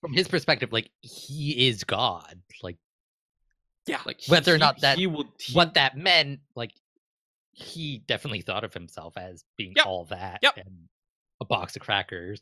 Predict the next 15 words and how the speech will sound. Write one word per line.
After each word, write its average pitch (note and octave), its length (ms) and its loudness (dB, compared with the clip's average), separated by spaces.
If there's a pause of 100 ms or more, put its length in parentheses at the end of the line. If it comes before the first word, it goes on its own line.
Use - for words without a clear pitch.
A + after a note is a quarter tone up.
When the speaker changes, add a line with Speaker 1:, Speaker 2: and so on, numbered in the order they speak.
(120)
Speaker 1:
but E2+ 260 -8 (240)
Speaker 2:
He G#3 100 -8
did E3 180 -4
think G#3 200 -2
of A3 100 0
himself A3 340 -2
at A#3 100 -6
the A3+ 60 -2
Hero A3+ 140 2
of A#3 80 -2
Ages C#3+ 340 0 (340)
as C3 200 -10
the D#3 100 -12
end. - 220 -14 (1200)
Speaker 1:
Mm-hmm. G2+ 180 -20